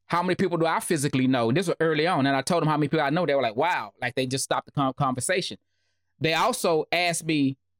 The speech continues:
"Well, don't most of the people recover?" And I physically know people who have recovered four months after being in I C U, who now on a feeding tube and have been back to the hospital three times for blood infections, all related to this disease.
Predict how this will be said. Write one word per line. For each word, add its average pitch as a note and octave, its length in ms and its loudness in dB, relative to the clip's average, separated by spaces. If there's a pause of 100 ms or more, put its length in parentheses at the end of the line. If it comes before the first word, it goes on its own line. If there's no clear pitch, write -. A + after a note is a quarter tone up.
(420)
"Well, D#3+ 180 2
don't F3 280 0
most F3 220 0
of F3+ 40 -4
the E3+ 60 0
people F3+ 220 0
recover?" D3+ 540 -2 (500)
And C#3 100 0
I G3+ 360 -2
physically G#3+ 320 0
know G3 160 2
people G3+ 280 0
who F#3 140 2
have F3 240 0
recovered E3+ 480 0 (200)
four F#3 300 -2
months F3+ 280 -2
after E3+ 280 0
being E3 220 0
in D3 100 2
I D3+ 140 0
C D#3 160 -6
U, D3+ 300 0 (680)
who D#3 140 0
now E3+ 300 2
on D#3 80 2
a C3+ 40 0
feeding F#3 380 -2
tube F#3 420 0 (420)
and D#3+ 100 0
have D#3+ 160 -2
been F3 200 0
back F#3 180 -2
to G3+ 80 -4
the E3+ 60 0
hospital F3 440 -2
three F3+ 160 0
times F3 480 0 (220)
for E3 100 2
blood D#3+ 300 0
infections, C#3 600 -2 (260)
all E3+ 220 4
related D#3+ 360 0
to D#3 80 0
this C#3 120 0
disease. C3 580 -2